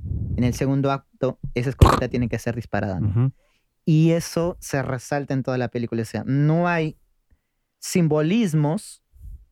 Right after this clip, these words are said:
Speaker 1: que sucedan en las escenas primarias que no tengan un desenlace en otras escenas. Porque Murakami es así. Por ejemplo, siempre hay elementos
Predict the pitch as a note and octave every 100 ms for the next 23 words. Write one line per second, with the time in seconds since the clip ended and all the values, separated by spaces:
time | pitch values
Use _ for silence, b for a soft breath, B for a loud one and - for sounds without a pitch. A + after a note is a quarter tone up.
0 | _ - - C3+ B2+ - C3+ - F3 D#3+
1 | C3 - - A#2 A#2 G#2+ - D#3 D#3+ D#3+
2 | F3 E3 E3 D#3 F3 - _ _ _ _
3 | - C#3 C#3+ D3+ D#3 D3+ D3 C#3+ C#3+ C#3
4 | - B2+ B2+ B2+ - B2 A2 A#2 A#2 A#2
5 | A#2 A2+ G#2 G#2+ - - C#3 C3+ C#3 C3
6 | D3 D#3 D#3 G3 G3+ G3 E3+ - F#3+ -
7 | _ _ _ _ - C#3+ C#3+ D#3 D3+ D3
8 | C#3+ C3+ C3 - - - G#3 G#3 G3+ F#3+
9 | F#3 F3+ D#3 E3+ F#3 D3+ - A#3+ - -